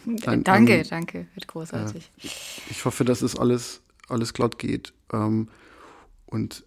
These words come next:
Speaker 1: dass du ein paar einigermaßen coole Tage noch bis dahin hast.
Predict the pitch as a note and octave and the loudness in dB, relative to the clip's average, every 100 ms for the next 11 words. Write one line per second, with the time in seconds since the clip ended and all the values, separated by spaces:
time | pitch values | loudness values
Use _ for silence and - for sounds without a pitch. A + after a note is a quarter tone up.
0 | - A#2+ - A#2+ A#2+ A#2+ - B2+ C3 D3+ | -12 -10 -4 0 0 0 0 2 8 10
1 | D3 C3 C3 C3+ - C#3 D3 C3+ C3+ A#2+ | 12 10 8 4 4 4 4 2 2 -2
2 | - - B2 A#2 A2 C3 - | -6 -12 -6 -4 -2 -4 -6